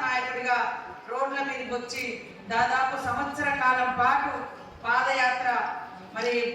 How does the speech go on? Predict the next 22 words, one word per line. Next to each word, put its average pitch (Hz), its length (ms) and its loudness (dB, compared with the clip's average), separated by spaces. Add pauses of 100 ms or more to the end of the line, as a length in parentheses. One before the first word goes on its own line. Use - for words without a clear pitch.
(120)
బ-, 226 260 2 (140)
ప్రయాణ 262 360 6 (140)
యాత్ర 254 280 2 (560)
ఇట్లా 254 240 0 (280)
చేసి 269 360 -2 (460)
ప్రజల 269 320 2 (180)
గొంతుక 269 360 -2 (120)
వినిపించిండు, 269 680 -2 (540)
ప్రజల 254 280 2 (160)
వాయిస్ 277 380 4
వినిపించిండు. 254 680 -4 (480)
కాబట్టి 254 380 2 (140)
ఆ 269 40 6 (160)
క్యాబినెట్ 277 600 2
లో 277 80 2 (460)
ఖచ్చితంగా 285 760 0 (480)
మరి 240 140 0 (100)
బలరామన్న 277 640 4
కూడా 254 220 -2
ఉంటే 269 240 4 (640)
మనలాంటి 285 680 6 (240)
వెనుకబడ్డ 277 560 0